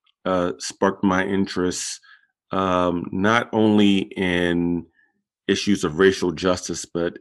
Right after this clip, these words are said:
uh, Islam in general. Um, I, I, I've said this many times that,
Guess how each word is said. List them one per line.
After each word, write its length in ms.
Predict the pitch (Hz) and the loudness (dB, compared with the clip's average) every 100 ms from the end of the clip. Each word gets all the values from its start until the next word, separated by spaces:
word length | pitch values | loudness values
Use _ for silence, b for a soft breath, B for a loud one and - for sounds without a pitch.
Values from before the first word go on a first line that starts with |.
| - | -8
uh, 240 | 90 87 - - | -6 -4 -8 -6
Islam 540 | 98 - 104 104 113 | -6 0 2 4 4
in 180 | 95 80 | 4 0
general. 640 | 73 95 92 67 60 - - | 0 0 2 0 -4 -12 -12
Um, 600 | 90 90 85 85 80 - _ - B B B B | -4 0 0 -2 -6 -10 _ -20 B B B B
I, 200 | - - | 0 2
I, 400 | - 101 95 71 | 2 0 -2 0
I've 100 | 95 | -2
said 200 | - 110 | 2 2
this 200 | 90 98 | 2 -2
many 280 | 87 95 95 | 0 2 2
times 480 | 92 95 95 90 76 | 2 0 2 0 -2
that, 320 | 90 85 85 | -2 0 -4